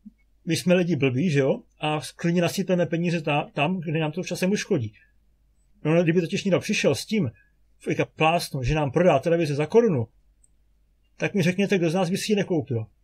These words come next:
No, pak bychom třeba zjistili, že při jejich výrobě zasvinil všechnu pitnou vodu v republice. No, tak jsme si pomohli, no. Ale on, on je bohatý a tím pádem má teďka jakoby v uvozovkách vyšší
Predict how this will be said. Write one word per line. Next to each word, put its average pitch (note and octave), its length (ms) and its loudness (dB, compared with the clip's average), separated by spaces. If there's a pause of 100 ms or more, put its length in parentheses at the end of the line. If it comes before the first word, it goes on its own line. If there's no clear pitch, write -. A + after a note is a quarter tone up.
(280)
No, F#3 140 0
pak E3+ 140 0
bychom F#3+ 240 0
třeba F#3+ 200 0
zjistili, F3+ 500 0 (880)
že E3 260 6
při - 180 0
jejich G3 240 2
výrobě F3+ 300 4
zasvinil F#3 400 2
všechnu - 440 -4
pitnou F#3 240 -2
vodu F3+ 140 2
v D#3+ 140 0
republice. C3+ 640 -4
No, F3 300 2 (460)
tak - 160 -8
jsme G3 120 0
si G3+ 100 0
pomohli, D#3+ 320 0
no. A#2+ 180 -6 (680)
Ale D3+ 140 4
on, F#3 160 4 (200)
on F3+ 140 4
je G3+ 60 4
bohatý F3 420 0 (220)
a C3+ 40 -10
tím D#3+ 180 -4
pádem D#3+ 320 4
má E3 140 0
teďka F3+ 240 -2
jakoby F3 280 0
v F3+ 120 -6
uvozovkách F3 420 -4 (720)
vyšší E3+ 480 -2